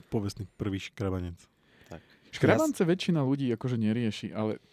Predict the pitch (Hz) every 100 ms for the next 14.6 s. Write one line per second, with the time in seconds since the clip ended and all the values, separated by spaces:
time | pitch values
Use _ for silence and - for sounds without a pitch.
0 | 82 117 110 110 139 143 117 127 165 127
1 | 131 127 117 117 123 117 110 - 120 107
2 | 113 101 104 104 98 104 - 104 101 127
3 | 165 101 95 - 98 - 107 107 107 104
4 | 107 135 107 101 101 95 104 143 107 110
5 | - 110 110 110 - 107 113 131 151 165
6 | 139 127 - 202 185 156 110 - 107 -
7 | 113 117 123 110 101 113 113 104 131 127
8 | - 101 104 98 - 147 135 104 104 120
9 | 180 - _ _ _ _ _ - - -
10 | - - - 85 85 87 85 - 85 85
11 | 85 90 87 - 90 92 95 95 90 90
12 | - 123 - _ _ _ _ - 98 98
13 | 98 107 101 98 101 131 143 127 107 117
14 | 120 - 113 98 98